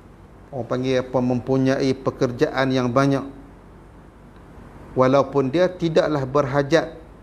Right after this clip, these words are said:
kepada usaha yang teruk-teruk. Ha, tuan-tuan, dia tak perlu usaha yang teruk-teruk lidah ni. Ha, dan tidak ada kelet-, us-, tidak ada rasa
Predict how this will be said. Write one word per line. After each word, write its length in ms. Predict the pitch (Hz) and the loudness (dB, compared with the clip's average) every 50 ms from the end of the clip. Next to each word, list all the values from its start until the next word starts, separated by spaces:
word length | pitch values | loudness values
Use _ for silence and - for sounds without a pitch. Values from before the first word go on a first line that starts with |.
| - - - - - - - - | -20 -20 -20 -20 -20 -16 -8 -6
kepada 480 | 147 143 147 - 151 147 147 160 160 - 160 | -6 -4 0 0 0 0 0 -2 -2 -4 -6
usaha 540 | 123 110 - 147 147 165 170 165 160 160 160 | -6 -4 -4 -2 0 2 2 2 2 2 2
yang 320 | 147 156 151 147 147 143 - - | 2 2 2 0 -2 -6 -6 -6
teruk-teruk. 760 | - 151 170 180 160 160 - 180 175 196 185 - - - - - - - - - - - - - | -6 -4 -2 -2 -4 -2 0 2 2 2 2 2 -2 -8 -14 -16 -18 -20 -20 -20 -20 -20 -20 -20
Ha, 420 | - - - - - - - 127 | -20 -20 -20 -20 -20 -16 -12 -12
tuan-tuan, 280 | 127 117 - 151 123 110 113 - - - - - - | -8 -2 0 0 0 0 -4 -12 -16 -20 -20 -14 -6
dia 160 | 143 170 202 | 2 2 2
tak 240 | 196 196 175 147 - | 2 2 -2 -2 0
perlu 560 | - 175 160 170 185 190 185 185 180 180 - 170 151 | 2 2 2 4 4 4 4 4 2 2 -2 -4 -4
usaha 480 | 147 - 170 160 175 180 170 170 175 | -4 -4 -2 0 2 4 4 4 2
yang 160 | 175 170 160 | 0 -2 -2
teruk-teruk 640 | 156 160 151 165 170 165 156 - 165 175 170 - - | -4 -6 -6 -4 -4 -4 -4 -4 -2 -2 -2 -2 -2
lidah 320 | 143 139 135 143 139 117 117 | -4 -4 -2 -2 -2 -2 -2
ni. 160 | 117 113 101 - - - - - - - - - - - - - - - - - - - | -6 -8 -10 -12 -16 -20 -20 -20 -20 -20 -20 -20 -20 -20 -20 -20 -20 -20 -20 -20 -20 -18
Ha, 400 | 113 110 107 101 104 107 110 120 | -16 -14 -14 -12 -12 -10 -4 2
dan 400 | 117 135 135 131 131 123 123 127 - - - - - - - - - - - - - - - - | 4 4 4 4 2 -2 -6 -8 -14 -18 -20 -20 -20 -20 -20 -20 -20 -20 -20 -20 -20 -20 -10 -2
tidak 260 | - 160 160 190 160 | 0 2 4 4 4
ada 260 | 139 156 170 165 180 170 | 4 4 4 4 4 2
kelet-, 400 | 170 170 180 175 185 180 - - | 2 2 2 2 2 2 2 0
us-, 320 | 185 156 - - - - - - - - - - - - - - - | 0 0 -2 -6 -14 -18 -20 -20 -20 -20 -20 -20 -20 -20 -14 -6 -4
tidak 240 | 160 160 165 185 | -2 0 0 2
ada 240 | 135 156 175 165 180 | 2 2 2 2 2
rasa 400 | 170 165 175 165 170 - 196 175 | 2 2 0 -2 0 -2 -2 -2